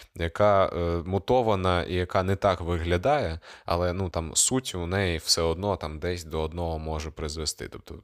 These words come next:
все одно люди будуть, е, сприймати світ якось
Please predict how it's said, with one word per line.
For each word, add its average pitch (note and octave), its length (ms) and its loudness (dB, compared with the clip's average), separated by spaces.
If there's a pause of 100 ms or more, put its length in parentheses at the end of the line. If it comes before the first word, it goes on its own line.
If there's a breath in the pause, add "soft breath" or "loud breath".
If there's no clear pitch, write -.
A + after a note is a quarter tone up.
(120)
все - 180 -6
одно E2+ 240 -4
люди E2 240 -6
будуть, D#2 540 -8
е, C2+ 220 -6 (360)
сприймати D#2 580 -8
світ - 320 -10
якось - 560 -6